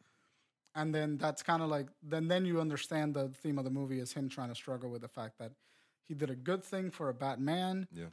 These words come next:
Speaker 1: but he also did a good thing by looking out for himself 'cause now the gangsters are not gonna fuck up his family.
Speaker 2: Mm-hmm.
Speaker 1: He's not a, you know, he didn't snitch in a neighborhood with his, like, dead lead snitch
Speaker 2: Yeah.
Speaker 1: and all that kind of stuff. And I really like that. Like, the, the first five minutes of the movie leading up to that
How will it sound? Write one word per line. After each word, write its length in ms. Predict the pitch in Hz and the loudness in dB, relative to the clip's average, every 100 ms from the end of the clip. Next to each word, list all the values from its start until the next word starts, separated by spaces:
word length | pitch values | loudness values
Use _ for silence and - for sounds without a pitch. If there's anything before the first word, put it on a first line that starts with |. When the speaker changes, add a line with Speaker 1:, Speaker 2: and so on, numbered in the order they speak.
| _ | _
Speaker 1:
but 80 | 156 | 4
he 60 | 160 | 4
also 180 | 156 165 | 4 2
did 140 | 156 | 0
a 40 | 139 | 2
good 220 | 151 165 | 2 2
thing 140 | 160 | 2
by 80 | 139 | 0
looking 220 | 127 127 | -2 -2
out 120 | 131 139 | -2 -2
for 100 | 143 | -4
himself 400 | 135 135 139 131 | -4 -2 -2 -2
'cause 160 | 127 143 | -6 -4
now 380 | 127 127 127 123 | -2 -2 -4 -8
the 80 | 120 | -8
gangsters 480 | 123 127 - 131 | -6 -6 -6 -10
are 80 | 127 | -8
not 160 | 120 120 | -8 -8
gonna 140 | 120 | -8
fuck 220 | - 127 | -10 -12
up 80 | 127 | -12
his 100 | - | -10
family. 480 | - 185 180 175 170 | 0 2 2 2 0
Speaker 2:
Mm-hmm. 80 | 165 | 0
Speaker 1:
He's 160 | 135 120 | -2 -4
not 120 | 131 | -8
a, 120 | 120 123 - | -8 -14 -14
you 160 | 139 123 | -10 -8
know, 80 | |
he 80 | 120 | -6
didn't 180 | 131 131 | -6 -6
snitch 340 | - 143 143 143 | -6 -6 -4 -4
in 60 | |
a 40 | 127 | -4
neighborhood 300 | 120 123 123 | -4 -6 -8
with 120 | 120 | -8
his, 140 | 120 | -8
like, 160 | 120 117 147 147 | -8 -10 -12 -6
dead 200 | 131 123 | -4 -4
lead 220 | 127 127 117 | -4 -8 -6
snitch 360 | 147 151 - | -4 -4 -4
Speaker 2:
Yeah. 100 | 82 98 | -4 -4
Speaker 1:
and 40 | - - _ - | -6 -20 _ -6
all 80 | 151 | -4
that 100 | - | -2
kind 120 | 151 | -2
of 40 | |
stuff. 300 | - 156 139 - | 0 0 -2 -2
And 100 | 165 | 2
I 60 | 165 | 2
really 340 | 160 190 196 | 4 4 2
like 360 | 151 139 131 - | 2 0 -2 -4
that. 200 | 101 113 151 | -8 -8 -4
Like, 180 | 139 135 | -4 0
the, 80 | 156 160 156 | 0 2 2
the 160 | 151 | 0
first 400 | 147 - 190 190 | -2 0 0 0
five 240 | - 160 156 | 2 2 4
minutes 260 | 156 147 | 0 -2
of 60 | 151 | -2
the 80 | 135 | 0
movie 320 | 135 135 127 | 0 0 -2
leading 360 | 123 143 143 135 | -2 0 2 2
up 200 | 135 151 | 0 -4
to 120 | 139 | -8
that 240 | 131 127 | -6 -6